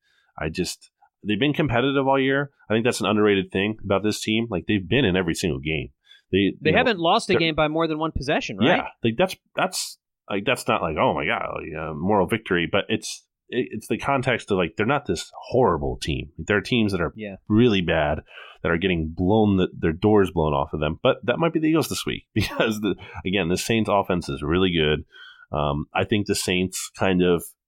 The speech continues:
Speaker 1: are gonna take this one a little bit personal because I think they really did think,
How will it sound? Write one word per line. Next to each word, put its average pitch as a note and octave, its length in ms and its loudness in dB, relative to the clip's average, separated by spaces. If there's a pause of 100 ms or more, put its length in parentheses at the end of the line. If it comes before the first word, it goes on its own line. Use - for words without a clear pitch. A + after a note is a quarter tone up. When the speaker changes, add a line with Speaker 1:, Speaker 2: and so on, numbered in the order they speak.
(120)
Speaker 1:
are E2+ 120 -2
gonna E2+ 160 -2
take G2 240 -4
this G#2 200 -2
one A#2 280 2
a G#2+ 40 -2
little G2+ 160 2
bit - 160 -2
personal A2 560 2
because D#2 440 -2
I E2+ 140 -2
think E2 360 -4
they E2+ 180 2
really E2 440 0
did E2 240 -2
think, F2+ 320 0